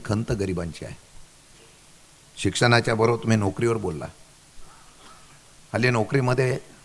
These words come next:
कायम स्वरूपातली नोकरी म्हणजे हा पहिले पॅटर्न संपला आहे. पॅकेज, अप्रेंटिसशिप, कॉन्ट्रॅक्ट सिस्टीम आणि स्थानिक भूमिपुत्रांना काम मिळतं का? आम्ही सांगतो, उद्योगपती फार महाराष्ट्र अग्रेसर आहे, उद्योगाला फार मोठी चालना दिलेली आहे,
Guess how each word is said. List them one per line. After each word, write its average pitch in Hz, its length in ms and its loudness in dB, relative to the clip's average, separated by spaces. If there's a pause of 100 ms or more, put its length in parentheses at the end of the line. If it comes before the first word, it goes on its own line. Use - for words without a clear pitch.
(1400)
कायम 135 300 10
स्वरूपातली 151 540 4
नोकरी 135 280 0
म्हणजे 131 220 -2
हा 127 140 0
पहिले 120 420 0
पॅटर्न 117 360 -2
संपला 104 360 -4
आहे. - 180 -10 (1400)
पॅकेज, 123 440 2 (1160)
अप्रेंटिसशिप, 120 680 2 (540)
कॉन्ट्रॅक्ट 98 420 0
सिस्टीम 120 380 -8 (760)
आणि 170 120 0
स्थानिक 156 360 4
भूमिपुत्रांना 170 640 2
काम 160 260 4
मिळतं 143 340 4
का? 101 200 0 (1300)
आम्ही 180 160 4
सांगतो, 185 300 4
उद्योगपती 147 680 2
फार 123 320 6
महाराष्ट्र 120 420 4
अग्रेसर 120 420 0
आहे, 98 100 -2
उद्योगाला 123 480 0
फार 127 220 -2
मोठी 120 260 -4
चालना 110 340 -2
दिलेली 95 360 -6
आहे, 65 160 -10